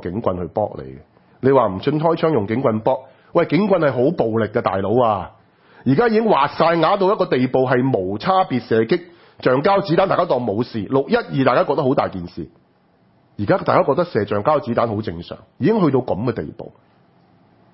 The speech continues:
呢個就係頭先我講㗎喇，大家睇下佢隻手。好多人話，「哎，咁你又唔展示下警察受傷嗰啲情況？」唔使嘅，因為警務處如果有嘅話呢，佢哋 Facebook 一定全部，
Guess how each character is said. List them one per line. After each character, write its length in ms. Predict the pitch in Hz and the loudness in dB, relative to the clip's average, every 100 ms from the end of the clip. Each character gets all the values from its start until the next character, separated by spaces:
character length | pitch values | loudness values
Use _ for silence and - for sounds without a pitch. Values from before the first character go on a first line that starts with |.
| _ _ _ _ _ _ _ _ _ - _ - | _ _ _ _ _ _ _ _ _ -20 _ 0
呢 120 | 175 | 2
個 140 | 160 | 2
就 100 | 127 104 | 2 0
係 60 | |
頭 200 | 95 80 | -2 -6
先 240 | 85 127 123 | -2 0 2
我 100 | 95 | 0
講 280 | 73 78 | -4 -8
㗎 60 | 80 | -12
喇， 20 | - _ _ _ _ _ _ _ _ _ _ _ _ _ - | -16 _ _ _ _ _ _ _ _ _ _ _ _ _ -4
大 100 | 101 | 0
家 80 | |
睇 60 | 110 | 2
下 140 | 110 | 2
佢 100 | 92 87 | 0 -4
隻 80 | - | -10
手。 200 | - - _ _ _ _ _ _ _ _ _ _ _ _ _ _ _ _ _ _ - - | -14 -16 _ _ _ _ _ _ _ _ _ _ _ _ _ _ _ _ _ _ -20 -2
好 120 | 139 | 2
多 100 | 202 | 4
人 160 | 139 101 | 2 2
話， 120 | 101 | 2
「哎， 80 | 131 | 2
咁 160 | 120 180 | 2 0
你 60 | |
又 100 | 135 | 0
唔 120 | 98 92 | 0 -2
展 160 | 131 | -2
示 60 | 156 | 0
下 100 | 120 | 0
警 180 | 120 147 | 0 0
察 120 | 123 | 0
受 180 | 110 98 | 0 -2
傷 160 | 151 | -2
嗰 120 | 131 127 | 0 0
啲 20 | |
情 180 | 95 85 | -2 -4
況？」 140 | 101 | -4
唔 100 | 90 87 | -4 -4
使 80 | |
嘅， 240 | 90 123 104 - _ _ | 0 0 -2 -6 _ _
因 80 | 180 | 0
為 80 | 156 | 2
警 160 | - | 2
務 140 | 165 113 | 2 0
處 140 | 135 | -2
如 140 | 110 104 | 0 2
果 80 | |
有 100 | 143 | 2
嘅 240 | 98 104 98 | 2 2 2
話 120 | 92 | 2
呢， 80 | 123 | 0
佢 80 | 110 | 0
哋 140 | 98 | 0
Facebook 420 | 139 135 139 127 | 0 -2 -2 -2
一 20 | |
定 180 | 113 87 | -2 -8
全 220 | 87 82 | -8 -8
部， 160 | 82 90 | -6 -8